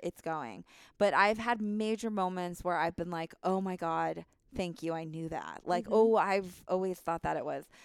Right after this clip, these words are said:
Speaker 1: I've had, I've had things said that I was like, "I have never told anybody
Speaker 2: Mm-hmm.
Speaker 1: that. Like, I wanted that, but I've never said it out loud." Like,
Speaker 2: Mm-hmm.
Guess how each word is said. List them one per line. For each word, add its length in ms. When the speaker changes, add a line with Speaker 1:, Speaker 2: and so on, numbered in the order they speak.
Speaker 1:
I've 240
had, 420
I've 220
had 160
things 260
said 240
that 140
I 100
was 180
like, 260
"I 220
have 180
never 460
told 260
anybody 560
Speaker 2:
Mm-hmm. 80
Speaker 1:
that. 320
Like, 360
I 320
wanted 420
that, 400
but 120
I've 200
never 320
said 300
it 100
out 220
loud." 560
Like, 300
Speaker 2:
Mm-hmm. 80